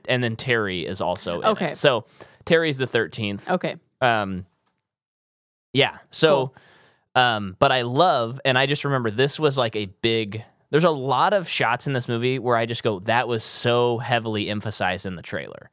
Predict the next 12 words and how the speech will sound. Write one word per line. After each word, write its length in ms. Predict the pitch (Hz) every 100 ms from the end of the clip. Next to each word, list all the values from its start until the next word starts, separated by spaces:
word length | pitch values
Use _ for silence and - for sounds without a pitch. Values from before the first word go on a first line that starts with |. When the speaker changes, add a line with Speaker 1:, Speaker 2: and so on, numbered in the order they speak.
| _
Speaker 2:
Okay. 320 | - 220 165 - -
Speaker 1:
So 380 | 143 120 113 -
one 260 | 117 135 165
of 60 |
them 240 | 175 180 180
was, 420 | 147 131 120 - _ _ _ _
uh, 420 | 113 110 98 87 82 _ _ _ _ _ _ _
Matt 260 | 117 120 135
Damon, 360 | 131 123 123 139
he 160 | 143
got 220 | 131 123
his 240 | 117 117